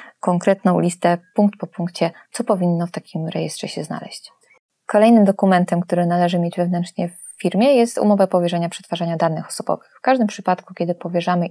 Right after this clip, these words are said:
innej firmie dane osobowe naszych klientów, należy taką umowę zawrzeć. Trudno sobie wyobrazić sklep internetowy, który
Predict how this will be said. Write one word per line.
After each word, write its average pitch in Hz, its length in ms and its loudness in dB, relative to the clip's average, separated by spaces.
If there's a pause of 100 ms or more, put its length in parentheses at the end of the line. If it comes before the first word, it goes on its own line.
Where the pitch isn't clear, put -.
(100)
innej 170 320 -2
firmie 175 360 0
dane 175 260 2
osobowe 170 400 -4
naszych 170 260 -8
klientów, 180 460 -2 (480)
należy 196 280 4
taką 180 280 -4
umowę 170 220 -2
zawrzeć. - 440 -6 (160)
Trudno 190 320 0
sobie 180 220 0
wyobrazić 170 480 -4
sklep 175 240 -2
internetowy, 170 600 -6
który 170 280 -6